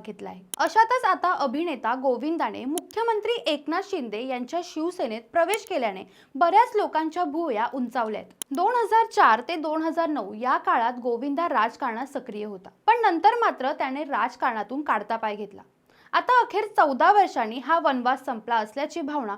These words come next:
गोविंदाने शिवसेनेत प्रवेश करताना व्यक्त केली. विनोदाचा बादशाह म्हणून ओळखल्या जाणाऱ्या गोविंदाने याआधीही राजकारणात नशीब आजमावलं होतं.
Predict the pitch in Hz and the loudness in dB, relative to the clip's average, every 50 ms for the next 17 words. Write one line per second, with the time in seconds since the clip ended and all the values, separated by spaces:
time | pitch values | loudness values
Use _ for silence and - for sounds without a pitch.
0 | - - _ _ - 254 320 330 339 392 453 427 370 320 240 220 226 262 285 - | -10 -16 _ _ -6 -2 -2 0 0 0 0 0 0 0 0 0 -2 -6 -10 -8
1 | - 311 330 370 359 - 285 311 214 247 269 - - 269 240 233 294 302 - - | -6 -6 -4 -4 -4 -6 -6 -6 -6 -8 -8 -6 -4 -4 -2 -2 -4 -6 -6 -6
2 | 277 226 185 - 202 202 240 302 294 277 226 - - 208 190 - 185 185 - - | -6 -6 -6 -8 -8 -6 -6 -4 -4 -6 -6 -6 -8 -10 -8 -8 -12 -14 -14 -16
3 | _ - 285 349 349 349 427 466 453 453 453 466 453 453 349 311 285 285 285 - | _ -6 -4 -2 -2 0 0 0 0 0 2 0 0 2 4 2 2 2 0 -2
4 | - 359 381 381 381 339 254 240 277 302 - - 262 285 302 339 339 370 392 403 | -2 -2 0 0 -2 -2 -4 -4 -6 -6 0 2 4 4 4 2 4 4 2 4
5 | 403 392 330 277 254 233 240 262 294 262 294 240 220 254 277 302 285 254 208 185 | 4 2 0 0 0 0 0 0 0 0 0 -2 -2 -4 -4 -2 -2 -2 -2 -4
6 | 196 233 247 240 320 349 359 - 294 254 233 247 330 330 277 269 320 330 262 269 | -6 -8 -2 2 2 4 4 4 4 4 2 0 -2 -4 -4 -4 -4 -2 0 2
7 | 254 294 294 - - 254 220 214 247 262 285 277 247 - - 269 262 254 226 220 | 2 2 0 -2 -4 -4 -2 -2 -4 -4 -4 -8 -8 -8 -8 -4 -4 -4 -4 -2
8 | 226 220 196 190 185 185 185 185 - | -4 -6 -6 -6 -8 -10 -14 -16 -20